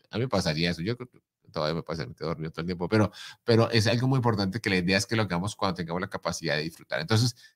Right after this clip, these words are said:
ya nos dimos cuenta que sí, que cómo se consigue, sabemos cómo la, cómo, cómo la definición. La siguiente pre-, pregunta es si es posible, si es verdad o si es mentira.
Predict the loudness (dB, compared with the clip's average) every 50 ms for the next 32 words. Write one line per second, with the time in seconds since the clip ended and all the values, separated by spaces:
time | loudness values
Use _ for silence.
0 | _ _ 6 8 8 8 8 6 6 6 4 6 6 4 4 2 -2 _ -2 0
1 | 0 -2 -2 -4 -4 -6 -8 _ -8 -6 2 2 4 6 6 4 4 4 2 0
2 | 0 0 0 0 -2 -2 0 2 2 2 2 0 -2 -4 -6 -4 -2 0 -2 -2
3 | -2 -2 -4 -4 -2 -4 -2 0 2 2 2 2 2 2 0 0 2 2 0 0
4 | 0 -4 -12 -20 _ _ -4 -2 0 2 2 2 2 2 0 0 -2 -4 -4 -6
5 | -2 -2 -2 0 0 -2 0 0 -2 -2 -4 -6 -6 -6 -2 -4 -4 -4 0 -2
6 | -2 -2 -2 -6 -8 -8 -6 -4 -4 -4 -4 -6 -8 -10 -10 -6 0 4 6 6
7 | 6 6 6 6 6 6 6 6 6 6 6 2 -6 _ _ _ _ -10 -8 -6
8 | -2 0 0 0 2 0 0 0 0 0 0 -2 -2 -2 -2 -6 -14